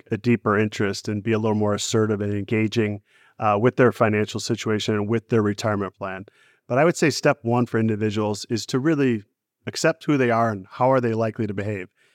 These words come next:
And if there's someone who is gonna continue to be disinterested, not prioritize or not make time, there's a lot of autopilot solutions available in these plans. You mentioned, um, auto enrollment earlier.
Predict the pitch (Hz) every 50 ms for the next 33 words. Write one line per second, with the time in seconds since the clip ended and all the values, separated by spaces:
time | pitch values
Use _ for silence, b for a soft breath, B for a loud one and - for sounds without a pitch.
0 | _ _ - 123 120 120 117 - 135 135 127 - 156 147 151 151 135 131 131 123
1 | 120 113 - 120 120 113 - - 117 110 - - 127 123 123 123 117 - 120 101
2 | 113 113 104 - 117 113 - - 117 110 107 - - - 110 - - 117 110 110
3 | 104 104 _ _ _ _ _ - 107 113 117 120 117 _ - 123 120 110 110 113
4 | 110 - - 110 110 110 98 98 98 107 107 107 - 113 110 104 104 - - -
5 | 123 120 113 104 101 101 _ _ _ _ _ _ _ _ - 123 151 180 202 196
6 | 170 147 139 139 143 147 151 151 147 131 - - _ - 113 123 131 135 131 -
7 | - 135 139 135 135 131 - - - 127 113 120 143 143 - - 95 92 - -
8 | - 113 104 107 113 110 110 113 104 113 113 - 104 110 110 107 107 104 - -
9 | - 107 107 104 101 95 95 98 - - - 104 101 110 117 110 - - 123 113
10 | 110 101 - 90 101 101 101 101 98 - - 104 104 107 101 101 98 104 120 127
11 | 123 123 120 113 - - 117 117 117 117 113 113 113 113 110 107